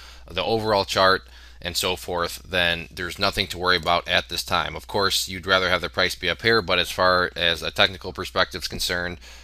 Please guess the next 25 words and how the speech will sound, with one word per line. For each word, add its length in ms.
the 80
price 420
is 240
remaining 480
above 400
this 160
fifty-day 400
simple 300
moving 160
average, 440
and 140
that's 240
the 80
key 240
thing 280
that 160
you 100
want 260
to 60
see 180
happen 480
and 220
continue 380
to 80
happen. 320